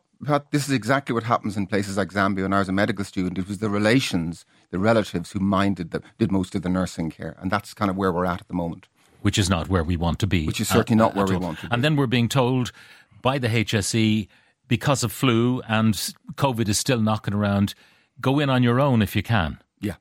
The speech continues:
Speaker 2: Don't bring a relative who might bring infection in or might pick up infection, but also will occupy a chair that we need for a patient.
Speaker 1: Yeah, and I, t-, to be fair, there's got to be a sweet spot there.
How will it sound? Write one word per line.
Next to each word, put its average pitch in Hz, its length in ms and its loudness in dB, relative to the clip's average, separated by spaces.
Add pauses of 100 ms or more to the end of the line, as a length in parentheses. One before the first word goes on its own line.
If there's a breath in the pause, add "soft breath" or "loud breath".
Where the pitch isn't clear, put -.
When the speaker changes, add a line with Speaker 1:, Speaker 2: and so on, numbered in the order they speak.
Speaker 2:
Don't 127 200 2
bring 117 200 2
a 101 60 0
relative 104 600 0 (120)
who 110 140 2
might 107 280 0
bring 98 380 0 (120)
infection 110 500 0
in 107 200 2
or 95 140 0
might 98 260 0
pick 131 200 0
up 117 120 0
infection, 107 600 0 (340 loud breath)
but 127 120 0
also 139 300 2
will 98 180 2
occupy 104 380 -2
a 98 80 0
chair 95 480 0 (340 loud breath)
that 117 160 2
we 120 160 4
need 120 220 2
for 139 140 -2
a 123 40 0
patient. 147 480 -2 (280)
Speaker 1:
Yeah, 104 240 0 (200)
and 120 340 2
I, 113 400 2 (140)
t-, 127 120 -8
to - 180 -6
be 127 100 2
fair, 135 440 2
there's 110 220 -2
got 143 160 2
to - 60 -14
be 120 100 -2
a 104 60 -2
sweet 123 320 -2
spot - 340 -4
there. 85 300 -6